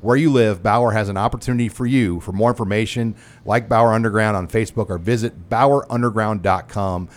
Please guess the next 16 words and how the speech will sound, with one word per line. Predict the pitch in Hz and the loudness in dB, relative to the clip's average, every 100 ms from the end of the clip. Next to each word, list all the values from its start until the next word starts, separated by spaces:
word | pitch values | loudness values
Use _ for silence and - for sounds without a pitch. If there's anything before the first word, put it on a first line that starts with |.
| - - | -20 -6
Come | 131 120 | -4 -2
start | 139 135 | -2 -2
your | 98 | -2
new | 110 | -4
career | 113 117 113 107 | -4 -2 -2 -2
today. | - 90 107 104 95 87 - - - - | -6 -6 -2 0 0 -4 -8 -18 -20 -10
All | - | -2
right, | 113 101 | 0 0
gentlemen, | 107 101 101 | -2 -2 -4
let's | 107 | -6
get | - 110 | -4 -4
into | 117 104 104 | -4 -4 -4
it | 101 | -4
now. | 101 101 98 90 - _ - - | -6 -6 -6 -8 -12 _ -20 -16
Uh, | 92 90 | -10 -8
talking | - 110 107 101 | -2 -2 -2 -6